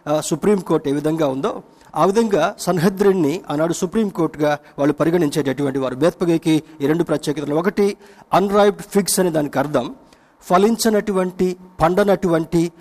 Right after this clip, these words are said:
ఒక అంజూరపు సాదృశ్యంగా బేత్పగే కనబడుతుంటా ఉంది.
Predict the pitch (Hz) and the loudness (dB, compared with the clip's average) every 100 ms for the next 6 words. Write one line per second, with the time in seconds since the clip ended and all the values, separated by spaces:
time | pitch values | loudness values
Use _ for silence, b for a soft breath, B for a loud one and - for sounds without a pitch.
0 | B B 147 - 156 - 147 151 170 165 | B B -6 -2 -2 0 0 4 4 4
1 | 147 113 - 139 151 165 - 156 147 151 | 0 -4 -4 -2 0 -2 0 0 2 2
2 | 147 B B 135 147 180 160 151 143 143 | -2 B B -2 -2 -2 -2 -2 -2 -4
3 | 143 135 143 117 117 202 | -4 -4 -4 -4 -6 -10